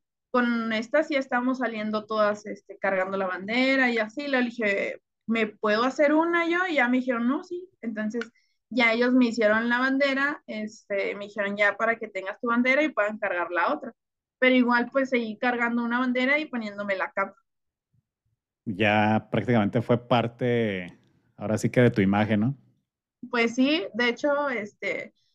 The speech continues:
Speaker 1: cuando nos tomaban fotos, este, uno de los fotógrafos me decía así de que, "Ándale con tu mendiga bandera ahí,
Speaker 2: <laughs>
Speaker 1: haz esa fregadera que haces que tu capa y no sé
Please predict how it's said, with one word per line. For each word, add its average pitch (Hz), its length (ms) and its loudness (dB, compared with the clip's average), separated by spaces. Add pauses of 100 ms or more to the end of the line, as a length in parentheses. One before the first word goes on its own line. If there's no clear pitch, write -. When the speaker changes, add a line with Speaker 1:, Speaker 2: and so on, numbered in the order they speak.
(140)
Speaker 1:
cuando 254 240 6
nos 247 160 4
tomaban 254 440 2
fotos, 294 540 -4
este, 233 500 0
uno 226 220 2
de 269 60 4
los 262 120 0
fotógrafos 254 540 -4
me 262 180 0
decía 208 200 -4
así 208 180 -8
de 240 80 -8
que, 254 80 -2
"Ándale 311 380 2
con 254 180 -2
tu 247 240 -4
mendiga 262 340 2
bandera 254 440 0
ahí, 247 440 0
Speaker 2:
<laughs> - 480 -2
Speaker 1:
haz 269 140 0
esa 311 220 2
fregadera 262 500 2
que 262 80 -4
haces 254 340 -4
que 233 140 -6
tu 233 200 -8
capa 226 420 0
y 214 40 -4
no 196 140 -6
sé 127 120 -16